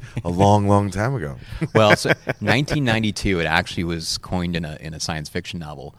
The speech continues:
Speaker 1: but the technology actually goes back to, like, eighteen thirty-eight or something like that.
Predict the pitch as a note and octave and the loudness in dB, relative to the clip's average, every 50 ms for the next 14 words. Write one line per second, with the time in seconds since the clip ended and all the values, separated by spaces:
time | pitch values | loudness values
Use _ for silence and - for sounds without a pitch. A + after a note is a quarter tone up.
0 | _ _ _ - F2 - F#2+ F#2+ - - F#2 - - A2 - - F2+ F2+ G#2+ D#3+ | _ _ _ -8 -4 -2 -2 -2 -2 -6 -10 -8 -8 -10 -8 -8 -6 -6 -4 -4
1 | G3+ B3+ C4 F3 B2 G#2 D2 D2 F2 - - F#2 F#2 F2+ E2+ F2 - F2 E2 D#2+ | -4 -4 -6 -6 -6 -8 -10 -10 -12 -12 -10 -6 -6 -6 -6 -6 -8 -10 -10 -10
2 | F#2+ - - F2 D2 C#2 C#2+ C#2+ - - - - G2+ G#2 F2+ - - - A#2+ A#2 | -12 -14 -10 -8 -8 -8 -8 -10 -12 -16 -14 -10 -10 -10 -10 -12 -8 -4 -2 -2
3 | A2 G#2 G2 F#2 F2 F2 E2+ - - - - F2+ F#2 G2+ G2 F#2 D#2+ - - - | 0 0 -2 -2 -4 -4 -6 -10 -12 -8 -4 -4 -2 -2 -4 -6 -6 -8 -12 -10
4 | E2 F2+ F#2 - - - - D2 D#2+ E2+ - - E2 D3+ - - A1 B1+ - A#1+ | -8 -8 -8 -8 -10 -12 -14 -14 -12 -12 -10 -10 -10 -10 -12 -14 -14 -14 -16 -16
5 | - - - - - - - | -16 -16 -16 -16 -16 -16 -18